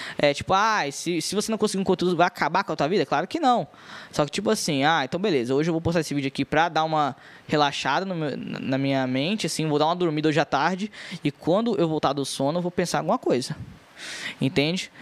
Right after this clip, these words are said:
Muita gente não entende o porquê de eu ter crescido no YouTube,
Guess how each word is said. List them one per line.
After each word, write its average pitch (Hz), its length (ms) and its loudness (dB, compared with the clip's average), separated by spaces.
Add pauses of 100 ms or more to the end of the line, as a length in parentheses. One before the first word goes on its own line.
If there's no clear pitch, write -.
(140)
Muita 233 220 4
gente 311 200 -2
não 320 80 2
entende 277 440 0
o - 20 0
porquê 247 380 -2
de 214 100 -2
eu 240 60 0
ter 247 140 -2
crescido 254 500 -2
no 185 80 2
YouTube, 131 440 0